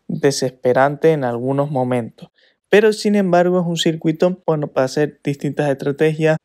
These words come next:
porque, eh, tiene el factor de que no hay mucha degradación. No puedes hacer una parada si quieres hacer siempre con neumático blando,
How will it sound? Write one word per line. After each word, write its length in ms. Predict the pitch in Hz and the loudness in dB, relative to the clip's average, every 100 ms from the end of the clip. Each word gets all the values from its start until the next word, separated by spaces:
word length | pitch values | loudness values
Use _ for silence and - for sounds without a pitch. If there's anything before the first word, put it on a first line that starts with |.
| _ | _
porque, 680 | - 190 180 175 170 170 - _ 143 | 2 4 4 0 -2 -2 -8 _ -2
eh, 220 | 139 131 | 0 0
tiene 540 | 131 160 170 175 175 - | -2 -2 2 2 0 -2
el 160 | 139 135 | -8 -2
factor 440 | 135 131 160 165 | -2 2 2 4
de 160 | 156 156 | 2 -2
que 140 | 143 | -2
no 80 | 143 | 0
hay 140 | 160 | 0
mucha 400 | 160 175 165 139 | 0 0 0 0
degradación. 1000 | 131 - 135 131 123 127 - 143 113 123 | 0 0 2 2 2 0 -2 -2 -2 -4
No 140 | 165 | -2
puedes 300 | 208 214 185 | 0 2 2
hacer 420 | 151 139 175 151 - _ _ _ - | 0 -2 -2 -2 -4 _ _ _ -6
una 280 | - 151 - | -2 0 0
parada 540 | 120 135 147 165 170 _ _ | 0 2 2 0 -6 _ _
si 180 | - 131 | -10 -6
quieres 240 | 135 123 | -2 -2
hacer 280 | 123 120 135 | -2 -4 -4
siempre 340 | - 131 127 | -4 -4 -6
con 160 | 110 107 | -8 -8
neumático 500 | 143 127 127 156 170 | -6 -4 -4 -2 -2
blando, 380 | 147 135 147 | 0 -2 -2